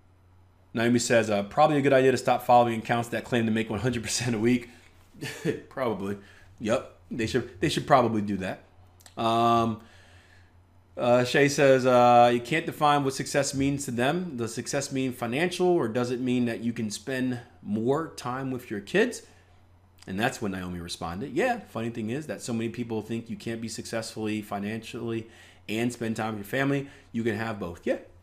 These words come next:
you certainly can have both. I have both. It's, now it's tough. It's tough. There's, there's a,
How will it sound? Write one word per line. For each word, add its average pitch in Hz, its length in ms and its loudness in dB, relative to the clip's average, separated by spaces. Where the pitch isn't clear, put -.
you 180 100 -2
certainly 202 320 0
can 185 180 -2
have 131 140 -4
both. 95 200 -10
I - 120 4
have 180 180 4
both. 110 240 -4
It's, - 300 -2
now 117 100 0
it's 98 140 -6
tough. 202 420 -2
It's - 220 -6
tough. 208 380 4
There's, 117 240 2
there's 135 220 4
a, 113 160 0